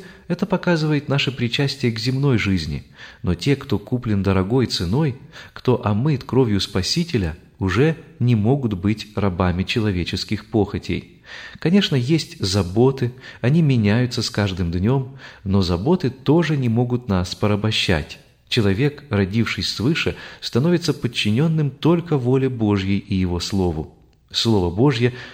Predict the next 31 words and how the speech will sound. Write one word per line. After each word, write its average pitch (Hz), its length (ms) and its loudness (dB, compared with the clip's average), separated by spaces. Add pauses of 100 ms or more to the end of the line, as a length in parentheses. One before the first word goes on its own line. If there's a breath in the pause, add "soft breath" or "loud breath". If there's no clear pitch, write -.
открывает 131 720 2
день 107 280 0
за 95 160 0
днём, 160 360 2 (260 loud breath)
как 180 380 -2
идти 123 340 -2
дальше. 87 540 0 (220)
Однажды 98 640 0
мы 127 240 4
всей - 260 -2
семьёй 180 500 4 (100)
отправились 160 580 0
в 107 40 0
один 107 240 2
городок, 139 480 2
который 131 320 2
находился 107 640 0
далеко 95 400 2
в 98 80 -6
горах. 98 480 0 (520 loud breath)
Когда 107 300 2
мы 110 140 4
выехали 123 420 2
на 107 120 2
главную 95 460 2
дорогу, 135 400 2
которая 90 380 0
вела 98 300 2
к - 80 -8
назначенному 90 680 0
месту, 139 460 0